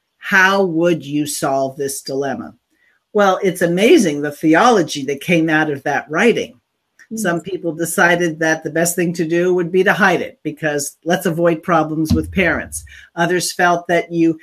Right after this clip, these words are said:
Speaker 1: had to tell them because you would feel terrible if you didn't. And then I let the parents see the answers if they wanted to. I said, "You know, this is what your child thinks." So this is a way in which you can evaluate.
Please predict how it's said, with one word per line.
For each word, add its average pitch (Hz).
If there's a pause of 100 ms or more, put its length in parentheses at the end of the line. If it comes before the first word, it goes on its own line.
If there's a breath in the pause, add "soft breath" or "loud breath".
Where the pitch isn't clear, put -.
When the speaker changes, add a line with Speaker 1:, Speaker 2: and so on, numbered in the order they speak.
(140 loud breath)
Speaker 1:
had 185
to 175
tell 165
them 160
because 156
you 160
would 156
feel 160
terrible 156
if 143
you 143
didn't. - (420 soft breath)
And 196
then 214
I 226
let 226
the 226
parents 226
see 247
the 220
answers 123
if 156
they 165
wanted 208
to. 143
I 170
said, 196
"You 208
know, 190
this 196
is 240
what 233
your 214
child 196
thinks." - (380 soft breath)
So 208 (140)
this 226
is 370
a 226
way 202
in 185
which 180
you 185
can 170
evaluate. 151